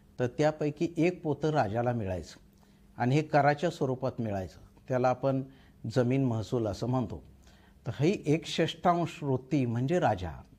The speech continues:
अशा प्रकारचं त्यामुळे एक वाक्प्रचारच आपल्याकडे दृढ झाला होता. तर ही एक षष्ठांश एवढा असलेली जमीन महसुलाची पावती ही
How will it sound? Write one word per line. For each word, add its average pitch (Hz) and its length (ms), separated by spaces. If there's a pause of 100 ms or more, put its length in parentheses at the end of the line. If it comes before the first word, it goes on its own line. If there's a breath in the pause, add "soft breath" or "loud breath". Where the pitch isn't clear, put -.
(140)
अशा 123 220
प्रकारचं 127 580
त्यामुळे 120 540 (380 loud breath)
एक 123 180
वाक्प्रचारच 135 720
आपल्याकडे 120 500
दृढ 117 260
झाला 95 240
होता. - 200 (720 loud breath)
तर 135 80
ही 202 380
एक 170 220
षष्ठांश 135 600 (720 soft breath)
एवढा 147 560
असलेली 143 500
जमीन 135 320
महसुलाची 127 640 (260)
पावती 117 540 (360 loud breath)
ही 151 360